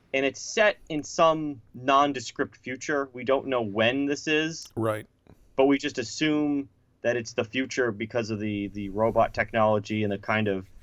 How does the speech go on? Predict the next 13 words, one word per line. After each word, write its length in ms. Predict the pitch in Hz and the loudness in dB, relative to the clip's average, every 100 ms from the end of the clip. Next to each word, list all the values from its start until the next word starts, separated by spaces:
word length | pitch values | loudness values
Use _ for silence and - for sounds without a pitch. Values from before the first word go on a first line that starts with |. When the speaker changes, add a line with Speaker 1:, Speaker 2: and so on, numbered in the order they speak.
| - - | -20 -6
Speaker 1:
interesting 500 | 139 123 120 - 113 | -4 -4 -4 -2 -2
plane 520 | 110 - 123 113 113 | -4 0 2 2 2
they 160 | 110 104 | 0 -2
fly 380 | 101 - 117 107 | -4 2 4 6
in 220 | 107 107 | 4 0
on. 400 | 104 92 90 90 - _ _ | 0 0 -2 -6 -14 _ _
Speaker 2:
Yeah. 180 | - 95 - - | -6 -6 -8 -4
Speaker 1:
Nevertheless, 640 | 113 120 120 113 120 110 | 2 2 2 4 4 2
they 120 | 117 | -2
use 320 | 107 113 110 | -4 -2 -4
gigantic, 680 | 110 131 113 117 117 113 107 _ | 0 2 2 2 0 0 -6 _
you 80 | 117 | -2
know, 260 | 107 98 | 0 -2